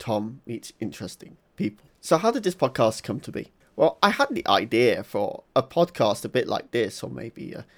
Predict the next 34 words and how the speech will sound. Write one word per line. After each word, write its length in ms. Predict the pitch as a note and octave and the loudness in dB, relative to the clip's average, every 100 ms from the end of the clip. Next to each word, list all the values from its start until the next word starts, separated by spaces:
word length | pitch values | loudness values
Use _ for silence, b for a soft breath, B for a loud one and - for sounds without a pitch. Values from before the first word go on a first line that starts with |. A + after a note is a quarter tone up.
| b | b
show, 540 | - - - D3+ G#2 A2+ | -14 -6 4 6 6 2
when 180 | A#2+ | 4
I 40 | C#3 | 4
was 100 | D3 | 4
about 180 | E3+ - | 0 0
fourteen 420 | C3 B2 - A#2+ | 0 0 2 0
or 60 | |
fifteen 500 | G#2+ A#2+ - A#2 A2+ | 0 -4 -4 -4 -4
years 220 | A2 A2+ B2 | -4 -2 4
old. 460 | C3+ A2+ A2 - | 6 6 2 -6
And 240 | A#2 A2+ - b _ | -8 -8 -12 b _
if 140 | - B2 | -4 0
I'm 140 | A2 | 2
gonna 140 | B2 - | 2 6
age 320 | E3+ E3 - | 10 10 6
<laughs> 0 | |
myself 380 | B2+ D3+ - C3+ | 0 4 6 6
a 60 | D3+ | 8
little 260 | F3+ E3 | 10 10
bit, 240 | B2 A#2+ - | 10 6 8
that's 240 | D3 - | 6 4
a 60 | B2 | 0
decade 420 | A#2+ A2 A#2+ A2 | 0 -2 -2 -2
and 100 | A2+ | -2
a 60 | B2 | 4
half 340 | F3+ F3 - | 6 6 4
ago. 360 | C#3 - E2+ - b _ - | -4 -4 -4 -8 b _ 0
And 320 | B2 C3 C3+ C3+ C3+ | 4 6 4 2 6
I 160 | D3+ | 8
was 180 | E3+ D3 | 8 4
in 240 | - B2 | 0 -2
the 60 | A#2+ | -2
journalism 560 | A2 A2 G#2+ G#2 - A#2 | 0 0 0 -2 -6 -10
club 300 | - - | -10 -12